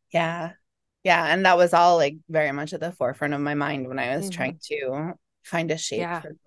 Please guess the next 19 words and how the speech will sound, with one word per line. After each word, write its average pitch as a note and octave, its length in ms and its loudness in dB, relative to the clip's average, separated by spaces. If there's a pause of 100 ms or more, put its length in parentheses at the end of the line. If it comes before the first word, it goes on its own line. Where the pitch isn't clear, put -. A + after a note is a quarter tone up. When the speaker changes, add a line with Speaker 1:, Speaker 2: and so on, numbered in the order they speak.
(100)
Speaker 2:
I G3 60 -2
Speaker 1:
titles. F#3 120 2
Speaker 2:
love F3+ 160 -2
that. D3 200 -12 (720)
Speaker 1:
Thanks. E3 500 -6 (100)
Um, F#3+ 300 2
so C#4 100 0
the C#4 100 8
part D#4 300 6
that G#4 100 -2
<laughs> C4+ 160 0
I'm D#4 60 8
gonna C4+ 280 6
read F#3 320 2
is E3+ 340 -4 (440)
not F3+ 380 2
super D#3+ 380 -4
heavy, D3+ 480 -2
uh, - 40 -8